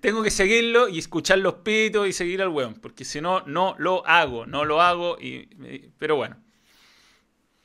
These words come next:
No, Powerade porque en Gatorade no tiene light, no tiene light. Y, eh, mucha azúcar, mucha azúcar.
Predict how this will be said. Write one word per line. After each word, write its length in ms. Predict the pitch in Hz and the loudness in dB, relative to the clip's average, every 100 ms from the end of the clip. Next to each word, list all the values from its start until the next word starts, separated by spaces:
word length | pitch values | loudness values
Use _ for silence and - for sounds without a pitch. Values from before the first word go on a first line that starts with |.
| _ _ _ | _ _ _
No, 180 | 151 151 | -2 6
Powerade 460 | 165 175 175 180 180 | 8 8 6 4 2
porque 520 | 160 131 151 147 - | -4 -8 -6 -6 -6
en 240 | 139 127 _ | -10 -12 _
Gatorade 520 | 147 165 180 185 180 175 | -2 0 2 0 0 0
no 160 | 151 | -4
tiene 460 | 139 170 180 196 - _ _ _ - | -4 -4 -6 -10 -14 _ _ _ -6
light, 480 | 156 175 123 - - _ _ | -2 -2 -4 -12 -20 _ _
no 120 | 131 | -12
tiene 240 | 123 147 151 | -8 -6 -2
light. 260 | 147 120 _ - _ _ _ _ _ _ _ _ 131 | -2 -2 _ -20 _ _ _ _ _ _ _ _ -4
Y, 100 | 135 | -2
eh, 120 | 135 | -2
mucha 260 | 135 160 156 | -2 -4 -6
azúcar, 380 | - 117 - - _ | -8 -12 -14 -20 _
mucha 260 | 127 123 113 | -18 -16 -18
azúcar. 340 | - _ _ | -20 _ _